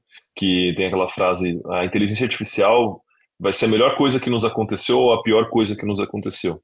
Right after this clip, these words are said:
né? E o palestrante fez um adendo falando que, na verdade, vai ser um pouco das duas coisas, né? E é a nossa atuação enquanto líderes, é, organizacionais, líderes de negócio,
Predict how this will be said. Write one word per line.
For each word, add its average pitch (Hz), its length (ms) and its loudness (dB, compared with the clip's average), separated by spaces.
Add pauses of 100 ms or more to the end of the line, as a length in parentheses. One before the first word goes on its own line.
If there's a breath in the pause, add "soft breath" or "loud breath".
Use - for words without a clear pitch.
(180)
né? 104 260 -2
E 101 160 2
o 101 120 0
palestrante 110 580 0 (160)
fez 107 180 0
um 110 140 0
adendo 110 500 0 (440)
falando 104 320 0
que, 113 180 -2
na 104 100 0
verdade, 110 300 0
vai 120 80 0
ser 131 140 -2
um 120 80 0
pouco 123 240 -2
das 120 120 0
duas 117 220 -2
coisas, 92 480 -4 (220)
né? 92 240 -4 (320 loud breath)
E 107 200 2
é 107 140 6
a 110 140 2
nossa 123 300 0
atuação 120 520 0
enquanto 110 320 -4
líderes, 123 640 -2 (260)
é, 90 540 -2 (140)
organizacionais, 95 1080 -2
líderes 98 580 -2
de 95 120 -6
negócio, 95 480 0